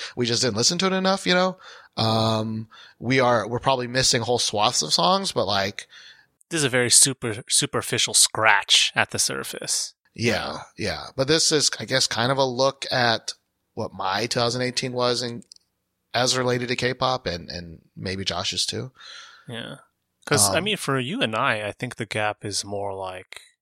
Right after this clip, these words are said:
Speaker 2: about half a year. Because, like I said, until about April or May, we were recording still. And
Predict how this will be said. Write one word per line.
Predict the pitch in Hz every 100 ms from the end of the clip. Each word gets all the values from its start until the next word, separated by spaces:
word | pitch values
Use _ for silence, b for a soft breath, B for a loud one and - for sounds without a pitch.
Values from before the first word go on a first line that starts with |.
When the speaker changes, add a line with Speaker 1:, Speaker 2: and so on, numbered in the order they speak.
| _
Speaker 2:
about | 120 101 95 - -
half | - 110 101 -
a |
year. | 101 104 101 107 - 110 - b b b _
Because, | 120 - 107 104 101 95
like | 117 120
I |
said, | 117 - 107
until | 104 98 - 113 104
about | 98 98 101 -
April | 120 117 117
or | 104 98
May, | 98 98 110 104 95 101 - b b b b _ _
we | 113
were | 104 104
recording | 104 101 - 113 104 101
still. | 101 - - - 78 - _ _ _
And | 135 113 107 101 101